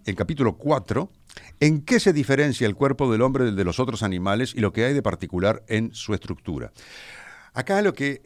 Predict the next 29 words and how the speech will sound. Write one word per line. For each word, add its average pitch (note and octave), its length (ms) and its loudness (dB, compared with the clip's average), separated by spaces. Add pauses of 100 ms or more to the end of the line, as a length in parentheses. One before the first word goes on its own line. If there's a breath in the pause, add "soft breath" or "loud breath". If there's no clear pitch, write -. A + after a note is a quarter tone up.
(120)
eh, F#2 260 -8
en F2 120 -8
todo A3 260 0
este C#3 140 -2
conjunto A#2+ 360 -2
de G#2+ 60 2
capítulos G#2 580 -4
hay D#3 200 2
un C#3 80 2
elogio G2 520 0
de E2 100 -4
la D#2+ 100 -2
anatomía, F#2 560 -2 (880 loud breath)
y D#3+ 100 4
lo E3 80 10
interesante F3+ 480 6
es A#3 60 4
que G3 100 -2
se D3+ 160 2
yuxtapone D3 640 2
al D3+ 100 4
elogio E3 320 4
del G#2 140 0
ser A2+ 140 0
humano. G#2+ 340 0 (920 loud breath)
Eh, F2 840 -2 (120)
y F3 300 0 (580)
tiende C#3+ 680 4
a A2 420 2